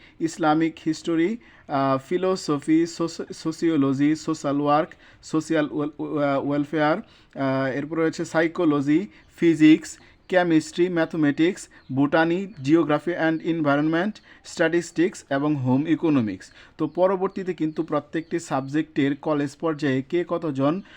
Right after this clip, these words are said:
আ, হচ্ছে যে লিখিত পরীক্ষায় উত্তীর্ণ হয়েছে, সেই বিষয়টা কিন্তু আমি আপনাদেরকে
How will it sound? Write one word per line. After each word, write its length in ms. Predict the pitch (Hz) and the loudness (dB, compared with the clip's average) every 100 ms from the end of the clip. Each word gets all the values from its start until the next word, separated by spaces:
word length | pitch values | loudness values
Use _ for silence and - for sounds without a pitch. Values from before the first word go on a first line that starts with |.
| - - | -18 -4
আ, 300 | 135 131 135 | 2 2 2
হচ্ছে 260 | 139 - 151 | -2 -4 -2
যে 140 | 151 | 0
লিখিত 400 | 151 151 151 165 | -2 -2 -4 -4
পরীক্ষায় 400 | 160 170 165 185 | -4 -4 -4 -6
উত্তীর্ণ 340 | 170 - 175 | -6 -4 -4
হয়েছে, 520 | 175 143 139 - 185 247 - - - | -2 -2 -2 -2 -2 -2 -8 -20 -14
সেই 220 | - 151 | -2 0
বিষয়টা 360 | 151 160 151 151 | 2 0 0 -2
কিন্তু 240 | 160 160 | -2 0
আমি 240 | 143 143 156 | 2 2 0
আপনাদেরকে 600 | 143 156 135 131 170 | -2 -2 -4 -4 -6